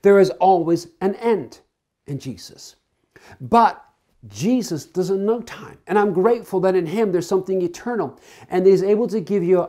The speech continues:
an eternal hope, something that has a life, and you're able to see something that's eternal in the midst of all things, that becomes a rock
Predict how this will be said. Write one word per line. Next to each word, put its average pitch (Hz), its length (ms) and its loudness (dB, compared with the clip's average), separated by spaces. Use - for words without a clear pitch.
an 170 140 -2
eternal 214 540 -2
hope, - 320 -8
something 226 520 0
that 185 120 -2
has 175 200 -4
a 175 60 0
life, 175 520 0
and 175 160 -2
you're 190 140 6
able 175 100 0
to 180 100 2
see 247 420 -4
something 139 600 -6
that's 160 280 -8
eternal 196 680 -14
in 208 140 4
the 214 80 2
midst 226 420 -4
of 175 80 -8
all 151 140 -4
things, - 380 -14
that 180 160 -2
becomes 185 360 0
a 185 60 2
rock 196 580 -2